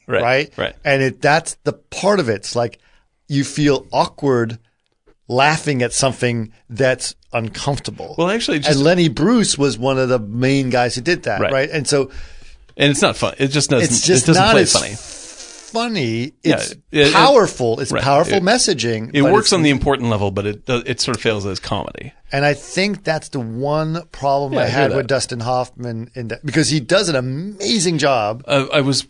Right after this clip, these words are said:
Speaker 1: I forgot which podcast I was just listening to, but they were talking about, uh, movie podcast I was listening to where they talk about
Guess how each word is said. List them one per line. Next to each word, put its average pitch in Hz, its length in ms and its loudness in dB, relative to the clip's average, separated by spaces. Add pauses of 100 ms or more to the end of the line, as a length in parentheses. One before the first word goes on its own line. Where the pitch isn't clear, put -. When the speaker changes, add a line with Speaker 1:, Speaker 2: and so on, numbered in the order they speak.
(120)
Speaker 1:
I 113 160 -8
forgot - 320 -8
which 139 200 -12
podcast 117 400 -8
I 110 40 -2
was 104 140 -4
just 107 160 -6
listening 104 260 -6
to, 101 140 -8
but - 260 -14
they 110 80 -2
were 107 80 -2
talking 143 380 -6
about, 107 640 -6
uh, 57 580 -8 (600)
movie 156 160 -4
podcast 135 420 -6
I 117 40 0
was 110 120 -4
listening 107 240 -4
to 104 220 -4 (360)
where 117 120 -2
they 110 320 0
talk 131 360 -6
about 107 400 -2